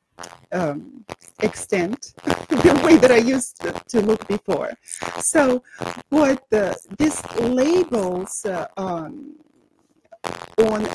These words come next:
women that, for example, don't have this duck lips, right? Because sometimes, uh, uh, the lip injections can go, uh,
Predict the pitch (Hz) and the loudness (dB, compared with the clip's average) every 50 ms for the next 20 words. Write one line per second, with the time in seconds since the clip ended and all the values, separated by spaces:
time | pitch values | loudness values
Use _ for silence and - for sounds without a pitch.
0 | - 202 185 202 247 269 311 370 330 240 185 165 165 165 175 180 175 175 175 175 | -4 -2 0 2 2 4 4 2 2 0 0 -2 -4 -6 -6 -6 -8 -8 -8 -10
1 | 170 - - _ - 175 175 196 190 190 - - 202 190 185 - - 190 190 190 | -12 -14 -16 _ -12 -6 -4 -4 -4 -4 -6 -6 -4 -4 -4 -4 -6 -6 -6 -6
2 | 190 175 - 214 254 269 - - 214 214 247 285 254 220 190 - - - 147 127 | -4 -2 -2 -2 -2 -2 -4 -6 -6 -6 -6 -6 -6 -6 -6 -6 -8 -12 -8 -4
3 | - 165 147 165 - - 170 156 143 - _ - - - - - - - 160 160 | -2 -2 -2 -2 -4 -6 -4 -4 -4 -6 _ -16 -14 -12 -12 -12 -12 -10 -8 -6
4 | 156 160 170 160 175 165 - 160 - - 196 175 - 175 170 170 175 175 170 - | -6 -6 -6 -6 -8 -8 -8 -8 -8 -10 -10 -8 -6 -6 -4 -4 -6 -6 -8 -8
5 | - 175 - - - 165 160 147 151 - _ - - - - - - - 214 190 | -8 -8 -8 -6 -6 -6 -6 -6 -8 -12 _ -14 -14 -12 -12 -10 -4 0 2 4
6 | 165 170 202 - 240 196 160 175 175 - - - 190 175 - - - 196 175 156 | 4 4 4 4 2 2 2 0 0 0 -2 -4 -6 -6 -6 -6 -4 -4 -4 -2
7 | - 180 170 165 160 160 160 - _ _ _ _ - - - - - - - 196 | 0 0 2 2 2 0 -2 -4 _ _ _ _ -20 -20 -20 -20 -18 -12 -10 -8
8 | 175 160 156 156 - | -8 -6 -6 -8 -8